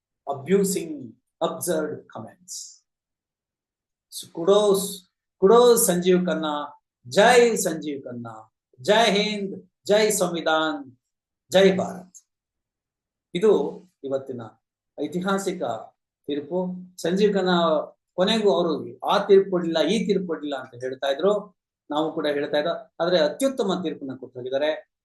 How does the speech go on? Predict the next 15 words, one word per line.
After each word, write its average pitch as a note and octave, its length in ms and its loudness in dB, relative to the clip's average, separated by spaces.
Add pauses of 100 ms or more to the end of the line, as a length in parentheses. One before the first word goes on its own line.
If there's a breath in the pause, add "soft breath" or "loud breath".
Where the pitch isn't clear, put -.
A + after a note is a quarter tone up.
(180)
ಸುಪ್ರೀಂ D#3+ 420 -2
ಕೋರ್ಟ್ನ D3 360 -4 (480)
ಸಂವಿಧಾನವನ್ನ D#3 680 0
ಈ - 20 -10 (100)
ದೇಶದಲ್ಲಿ B2+ 400 -8 (320)
ಈ, D3+ 40 0 (200)
ಇಂಥ F3+ 240 -2 (680)
ಒಂದು D3+ 140 -4 (120)
ಉದ್ವಿಗ್ನ A3 440 2
ಇರ್ತಕ್ಕಂಥ F3+ 400 -2 (180)
ಪರಿಸ್ಥಿತಿಯಲ್ಲಿ, C#3+ 640 -6 (520)
ಪರಿಸ್ಥಿತಿಯಲ್ಲಿ C#3 560 -4 (480)
ಸುಪ್ರೀಂ D3+ 360 -6
ಕೋರ್ಟ್ನ C3 300 -8 (440)
ಮತ್ತು C3 160 -12